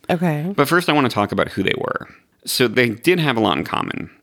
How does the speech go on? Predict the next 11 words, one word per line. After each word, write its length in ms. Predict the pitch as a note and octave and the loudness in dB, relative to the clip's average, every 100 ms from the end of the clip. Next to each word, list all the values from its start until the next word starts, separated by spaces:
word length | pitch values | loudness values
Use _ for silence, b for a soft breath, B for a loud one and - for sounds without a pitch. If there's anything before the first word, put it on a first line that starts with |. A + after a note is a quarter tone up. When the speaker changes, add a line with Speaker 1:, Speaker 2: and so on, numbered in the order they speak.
| _ - | _ 0
Speaker 2:
Both 220 | F#2+ - | 0 2
from 200 | A2+ A2 | 0 2
Virginia, 640 | C3 G2+ F2 E2+ C#2 F#2 - | 0 0 0 0 -4 -6 -2
both 220 | E2+ - | -2 0
plantation 600 | - A2 G2+ G#2 - G2 | 0 0 2 0 0 0
owners 440 | E2 G2+ G2 G#2 - | 2 2 2 0 -2
who 120 | F#2 | -4
enslaved 500 | G2 - F2 F2 - | -4 -6 -4 -6 -6
hundreds 340 | - F2 - | -6 -6 -8
of 80 | - | -10
people. 520 | G2 F2+ - C#3+ - | -10 -6 -4 -4 -6